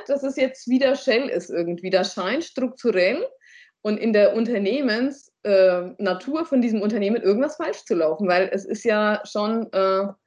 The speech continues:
komisch, dass es immer wieder Shell ist. Und da würde ich halt auch sagen, da muss man,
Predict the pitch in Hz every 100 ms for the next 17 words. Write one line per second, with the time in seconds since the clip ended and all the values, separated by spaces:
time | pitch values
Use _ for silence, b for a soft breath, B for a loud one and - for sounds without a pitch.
0 | _ _ _ - 254 269 269 247 220 254
1 | 247 226 208 202 - 220 220 151 151 -
2 | 180 170 202 220 220 196 180 214 202 180
3 | 202 196 208 208 208 202